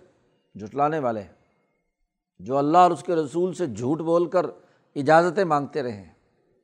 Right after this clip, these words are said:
تو ان کے ساتھ بیٹھے رہنا چاہتے ہیں۔ یاد رکھیے، "سیصیب الذین کفروا منہم عذاب علیم"، عن قریب ان کافروں کو بڑا دردناک عذاب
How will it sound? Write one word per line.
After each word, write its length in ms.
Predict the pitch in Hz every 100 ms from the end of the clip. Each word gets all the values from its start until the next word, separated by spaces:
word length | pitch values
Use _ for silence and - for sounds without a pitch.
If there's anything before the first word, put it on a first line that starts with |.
| _ _ _ _ _ _ _ _ _ _ _ _ _ _ _ _ 147
تو 100 | 185
ان 100 | 196
کے 120 | 208
ساتھ 220 | 175 185
بیٹھے 360 | 156 175 196 190
رہنا 220 | 180 175
چاہتے 320 | 156 - 120
ہیں۔ 120 | 80 _ _ _ _ _ _ _ _ _ _ _ _ _ _ _ _ _ _
یاد 320 | 113 131 156
رکھیے، 520 | 160 156 - 160 143 101 - _ _ _
"سیصیب 760 | - 143 135 139 - 180 170
الذین 480 | 160 156 147 160 160 156
کفروا 440 | 180 170 190 180 151
منہم 360 | 185 180 160
عذاب 460 | 143 139 139 151 143 -
علیم"، 360 | 131 139 151 113 - _ _ _ _ _ _ _ _ _ _ _ _ _ -
عن 200 | 135 147
قریب 360 | 151 151 190 196 -
ان 160 | 185
کافروں 480 | 185 156 147 160 180
کو 160 | 160 170
بڑا 220 | 151 160
دردناک 600 | 127 151 147 151 160 156
عذاب 380 | 135 135 165